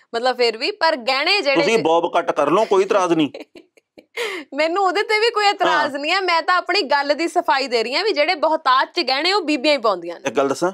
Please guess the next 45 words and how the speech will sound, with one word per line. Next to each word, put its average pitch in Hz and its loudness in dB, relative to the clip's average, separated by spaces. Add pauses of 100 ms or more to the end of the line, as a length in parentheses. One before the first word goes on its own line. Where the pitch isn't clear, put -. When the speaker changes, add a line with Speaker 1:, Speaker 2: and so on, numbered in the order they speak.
Speaker 1:
ਹਾਂਜੀ। 208 -8
Speaker 2:
ਸਫਾਈ 143 -2
ਗੱਲ 120 -2
ਦੀ 135 -2
ਹੁੰਦੀ 110 -6
ਆ। 101 -8 (120)
Speaker 1:
ਆਏ 240 -4
ਹਾਏ। 269 -8
Speaker 2:
ਵੈਸੇ 156 0
ਦੀਵਾਲੀ 135 0
ਤੇ 165 0
ਹੁੰਦੀ 147 0
ਹੈ, 175 4
ਜਿਹੜੀ 170 0
ਤੁਸੀਂ 156 -6
ਚੰਗੀ 170 0
ਤਰ੍ਹਾਂ 202 0
ਕਰਦੇ 220 -2
ਹੋ। 196 -4 (120)
Speaker 1:
ਹਾਂਜੀ। 247 -6
Speaker 2:
ਪਰ 330 0
ਦੂਜੀ 370 2
ਗੱਲ 392 2
Speaker 1:
ਸਫਾਈ 359 2
Speaker 2:
ਇਹ - 4
ਆ - 2
Speaker 1:
ਹੋਰ 339 4
ਵੀ 415 4
ਹੁੰਦੀ 254 -2
ਹੈ। - -8 (180)
Speaker 2:
ਚੁੱਪ। 196 -2 (240)
Speaker 1:
ਹਾਂ। 302 2 (280)
Speaker 2:
ਦੂਜੀ 254 2
ਗੱਲ 196 2
ਇਹ 175 4
ਹੈਗੀ 151 2
ਆ 151 2 (340)
ਵੀ 165 2
ਇਹ 208 0
ਨਾ 240 2
ਸਮਰਾਲੇ 143 2
ਦੇ 139 2
ਵੱਲ 127 0 (100)
Speaker 1:
ਹਾਂਜੀ। 226 -4
Speaker 2:
ਇਹ 196 2